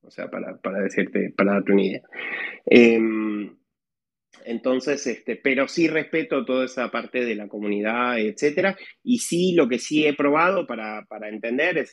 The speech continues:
son todas las otras cadenas y las Layer dos y las sidechains y Polygon y esto que lo otro, porque, nada, porque quiero entender, no me gusta hablar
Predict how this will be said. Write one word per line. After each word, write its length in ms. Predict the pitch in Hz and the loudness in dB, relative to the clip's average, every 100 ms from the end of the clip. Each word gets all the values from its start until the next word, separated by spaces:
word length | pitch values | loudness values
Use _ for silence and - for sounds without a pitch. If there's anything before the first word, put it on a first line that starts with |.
| 113 104 | -10 -10
son 260 | 120 117 | -10 -8
todas 180 | 135 135 | -4 -4
las 160 | 120 - | -6 -8
otras 180 | 123 - - | -8 -10 -12
cadenas 680 | 107 120 160 160 143 120 110 | -4 2 4 4 2 -2 -4
y 60 | |
las 260 | 104 101 - _ _ _ _ - | -4 -6 -10 _ _ _ _ 0
Layer 300 | 120 110 110 | 4 4 2
dos 460 | 151 160 147 - | 0 0 -4 -6
y 40 | 104 | -10
las 200 | 98 - | -10 -6
sidechains 640 | 151 151 135 139 120 110 | -4 -4 -4 -4 -4 -6
y 80 | 104 | -6
Polygon 600 | 147 156 147 131 117 110 | -4 0 2 2 2 0
y 80 | 123 | -2
esto 200 | 135 143 | -2 0
que 80 | |
lo 100 | 160 | 0
otro, 180 | 190 202 | 0 0
porque, 380 | 147 104 107 - - | -2 -4 -6 -8 -2
nada, 260 | 131 107 | 0 0
porque 300 | 107 95 104 | -4 -6 -2
quiero 200 | - 160 | 4 8
entender, 440 | 139 117 117 135 113 | 8 8 6 6 4
no 100 | 117 | 2
me 100 | 123 | 0
gusta 280 | 131 - | 0 -2
hablar 420 | 120 110 123 135 | -2 0 -2 -4